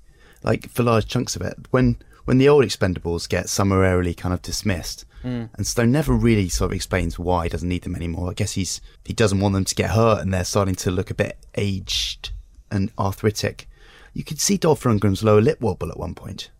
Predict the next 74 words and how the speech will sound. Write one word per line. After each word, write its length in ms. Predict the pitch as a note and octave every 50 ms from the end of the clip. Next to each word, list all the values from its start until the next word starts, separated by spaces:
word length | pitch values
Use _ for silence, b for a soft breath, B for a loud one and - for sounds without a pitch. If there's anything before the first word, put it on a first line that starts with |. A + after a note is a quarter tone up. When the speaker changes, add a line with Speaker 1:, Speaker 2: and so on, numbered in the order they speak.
| - -
Speaker 2:
Yeah. 140 | B2+ B2+ A2+
Speaker 1:
It's 100 | G#2 G#2+
very, 300 | - G#3 G3 E3 C3 A#2+ A#2+ -
it's 180 | A#2+ C3 - -
very 300 | - F3 F3 D3+ A#2 G2
sad 340 | - C#3 D#3 D#3 A2 G#2+ G2+
to 100 | - A2
watch 160 | - - -
these 120 | - A#2+ A2
Speaker 2:
Yeah. 80 | G#2
Speaker 1:
guys, 180 | B2+ B2 A2+ -
and 80 | B2+ B2+
you 60 | C3+
just, 220 | - C#3+ - -
they 120 | - C3 C#3
were 60 | C#3
a 60 | C3+
bit 180 | - D3 - -
diminished 380 | B2+ C3 D3 C#3 A2+ - -
by 120 | - - -
that. 160 | G2+ G2 - -
I 120 | B2+ C3+ C#3
hadn't 160 | C#3+ C3+ B2+
seen 280 | - - B2+ A2 G#2 G#2
either 260 | G#2+ G#2+ G#2+ G2+ F2+
of 100 | F2 -
the 80 | F#2
first 480 | - - - - G2 F#2+ F2+ - - -
two 180 | - G2 F#2+ E2+
films, 400 | - - F#2 F2 E2 D#2+ D#2 -
and 80 | F#2+
I 60 | F#2+
was 100 | F#2+ F2+
worried 300 | F#2 G2 G2 F#2+ F#2+ F2+
I 40 | F#2 F2
was 100 | F2 -
gonna 180 | G2+ F#2 F2
be 220 | - F2+ F2 D#2+ - B B B B B B
lost 480 | B G2+ G#2 G#2 G2+ F#2 - - - -
a 60 | G2
little 180 | G2 F#2+ F#2+ F2+
bit 320 | E2+ F#2+ F#2+ G2 - A#3 - A#3+
in 100 | B3 G#2
the 60 | G#2+
Speaker 2:
<laughs> 80 | G#2 G#2+
Speaker 1:
mythos. 540 | G#2+ G#2 - - F2 F2 E2+ - - - - B B B B B
I 100 | B G#2+
wasn't 280 | G#2 A2+ A2+ G#2 A2+ A2
gonna 160 | G#2+ G#2 F#2+
be 60 | G2
sure 260 | F#2 - - G2 F#2+ F#2+
of 80 | E2+ -
s-, 140 | - -
where 220 | G#2+ G2 G2 G2 F#2
some 180 | - - G2+ F#2+
of 40 | F#2
the 60 | F#2+
characters 420 | - G2+ G2 G2 F#2+ - - -
were 60 | F2+
coming 220 | - - F#2+ F#2 F2+
from, 200 | - - F#2 F2+
and 80 | F2+ -
some 180 | - G#2 G#2
of 60 | F#2+ F2
the 80 | F#2
themes, 400 | - - - A2 G#2 F#2+ F#2 E2+ F2+
the 40 |
subtext 640 | F2 - - G#2+ - - - G2 F2+ - - - - -
was 140 | F#2+ -
gonna 160 | - F2+ F2+ -
be 80 | F#2+
lost 260 | F#2+ G2 F#2+ - -
on 120 | F#2+ F2 F#2
me. 180 | G2 G2 G#2